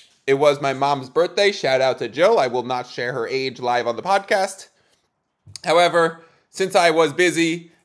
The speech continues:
I'm still gonna get this up. Not a big deal, though, because it will still be posted before the Week fourteen slate kicks off, and it is a quick episode. It is our core four discussion for Week fourteen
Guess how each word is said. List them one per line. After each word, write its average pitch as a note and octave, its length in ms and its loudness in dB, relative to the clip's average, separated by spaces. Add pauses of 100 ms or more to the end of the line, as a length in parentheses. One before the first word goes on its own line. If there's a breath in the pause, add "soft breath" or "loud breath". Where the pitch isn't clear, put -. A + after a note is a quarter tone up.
(120)
I'm C#3+ 160 0
still F3 200 0
gonna D#3 160 -2
get D3+ 140 0
this C#3 140 -8
up. D3+ 240 2
Not G#3+ 200 2
a G#3 60 0
big F3 240 0
deal, E3+ 220 0
though, E3 160 4
because D3+ 320 -6
it D3 180 -8
will D3 100 -6
still D#3 300 -6
be D3+ 140 -6
posted D3 480 -6
before G3 640 2 (260 loud breath)
the F3 160 -2
Week E3 260 -4
fourteen E3 640 -8
slate D#3 380 -6
kicks - 260 -10
off, D3 260 4
and C3 140 -6
it C3+ 80 -4
is E3 180 -2
a E3+ 100 -2
quick D#3 260 -6
episode. D3 480 -4
It C3 100 -8
is C#3+ 140 -4
our B2+ 260 -6
core E3+ 400 0
four E3 340 -4
discussion C#3+ 640 -2 (220 soft breath)
for E3+ 300 2
Week D3+ 320 -4
fourteen C3+ 720 -6